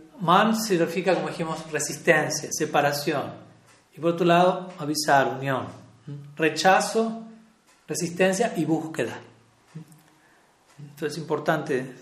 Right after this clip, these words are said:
entender esta dinámica. Un amigo mío, lo, de, devoto, lo describe muy bellamente. Él dice como la polaridad energética del amor, la cual de manera,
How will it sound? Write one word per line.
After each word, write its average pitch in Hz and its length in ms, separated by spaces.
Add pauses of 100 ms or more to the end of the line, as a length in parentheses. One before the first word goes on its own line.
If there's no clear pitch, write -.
(100)
entender 139 340
esta 147 180
dinámica. 139 480
Un 151 360
amigo 147 300
mío, 143 220
lo, 135 240
de, 135 120
devoto, 139 520
lo 131 80
describe 135 500 (600)
muy 147 140
bellamente. 139 580
Él 131 60
dice 143 200
como 143 140
la 131 200
polaridad 147 840 (520)
energética 165 800
del 151 140
amor, 135 380 (300)
la 139 220
cual 160 300
de 147 60
manera, 156 560